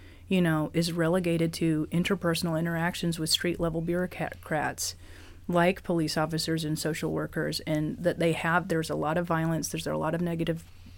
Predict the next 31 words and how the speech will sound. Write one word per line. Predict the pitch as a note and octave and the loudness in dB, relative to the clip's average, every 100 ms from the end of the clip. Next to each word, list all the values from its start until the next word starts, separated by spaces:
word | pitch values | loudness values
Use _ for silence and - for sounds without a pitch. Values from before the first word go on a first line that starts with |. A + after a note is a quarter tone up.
| - | -10
you | - | -2
know, | F3 D#3+ D#3 F3+ - - - | 2 2 0 -2 -10 -18 0
lived | F3+ E3 | 2 4
experiences. | E3 - F3 F3 E3+ E3+ F3 | 2 4 4 4 2 2 2
I | E3 | 2
have | D#3+ | 0
a | D3+ | 0
lot | D3+ D#3 | 0 0
of | D#3+ | 0
people | F3+ E3 E3 | -2 0 4
that | D#3 | 4
are | D#3 D#3 | 4 2
living | D#3 D#3+ D#3+ | 2 0 0
in | D#3 | 0
cycles | D#3+ D3+ D#3+ E3+ E3+ | 0 -2 0 -2 0
of | |
incarceration, | C#3 D3+ D#3 - D#3+ E3+ F3+ F#3 | -2 0 -2 -2 2 2 2 0
so | E3 | 0
a | D3 | 0
lot | D#3 | 0
of | D#3+ | 0
my | D#3 | -2
field | D3+ D#3 E3 | -2 -2 -2
work | D#3+ | -4
takes | - - - | -2 -4 -2
me | E3 | -2
to | |
jails | D3+ D#3 C#3 G3 | -2 -2 -2 -2
all | G#3 A3 | -2 -2
the | G#3+ | -2
time. | - A#3 A#3+ B3+ | 0 2 6 6